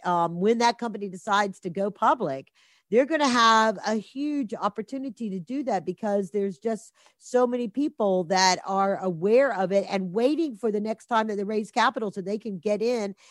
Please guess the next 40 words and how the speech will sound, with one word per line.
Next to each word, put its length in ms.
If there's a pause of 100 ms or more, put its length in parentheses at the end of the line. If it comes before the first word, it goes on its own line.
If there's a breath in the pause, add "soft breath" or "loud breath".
(100)
and 160
get 220
their 160
small 320
piece 280
of 160
it 220
like 240
that. 240
So, 400 (640 soft breath)
um, 240
I 100
know 220
we're, 400
uh, 260
about 340
rounding 480
our, 360
our 200
time 360
frame 240
that 160
we 140
have 260
here, 320 (260 soft breath)
and 100
I 60
want 320
to 80
bring 340
up, 220
kind 140
of 80
shift 260
the 80
conversation 640
just 180
a 60
little 200
bit, 320